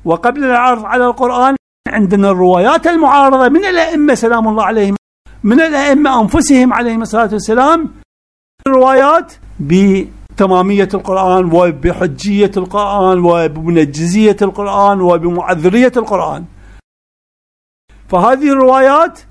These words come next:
تبطل تلك الروايات. إضافة لهذا القرآن يبطل تلك الروايات الشيعية. أنتم ماذا تفعلون؟ عندكم السنة فوق القرآن.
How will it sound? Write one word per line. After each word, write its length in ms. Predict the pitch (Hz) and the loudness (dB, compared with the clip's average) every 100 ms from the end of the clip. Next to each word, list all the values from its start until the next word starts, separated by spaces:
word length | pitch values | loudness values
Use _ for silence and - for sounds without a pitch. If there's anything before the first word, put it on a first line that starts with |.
| - - - | -20 -20 -4
تبطل 360 | 277 277 311 208 | -2 0 -2 -2
تلك 260 | 220 - | -4 -2
الروايات. 520 | 190 165 151 151 135 117 _ _ _ _ _ _ _ _ _ _ _ _ - 196 | -2 0 -2 -6 -12 -14 _ _ _ _ _ _ _ _ _ _ _ _ -6 0
إضافة 340 | 190 233 247 | 0 0 0
لهذا 640 | 233 196 196 208 208 214 - _ - - | 0 0 0 0 -4 -6 -20 _ -8 -4
القرآن 600 | 220 214 196 190 185 190 _ _ - | -2 -2 -4 0 2 0 _ _ 0
يبطل 340 | 175 - 175 | 0 0 -4
تلك 240 | - 160 170 | -2 -4 0
الروايات 440 | 156 143 160 180 | 0 2 0 0
الشيعية. 560 | 190 - 123 123 127 - - - - - _ _ _ _ _ _ _ _ _ _ _ _ _ - - | -2 -4 -6 -6 -6 -8 -10 -10 -12 -14 _ _ _ _ _ _ _ _ _ _ _ _ _ -20 -4
أنتم 300 | 170 170 220 | -2 0 0
ماذا 260 | 214 220 226 | 2 0 0
تفعلون؟ 680 | 226 214 202 196 170 147 - - - _ _ _ _ _ _ - | 0 0 0 2 0 -4 -16 -20 -20 _ _ _ _ _ _ -14
عندكم 500 | 175 160 175 - 170 | -6 -2 -2 -2 -2
السنة 440 | 165 - 240 285 269 | -2 0 0 2 2
فوق 300 | 262 277 320 | 0 0 0
القرآن. 720 | 320 320 294 277 247 214 | 0 0 2 0 0 -6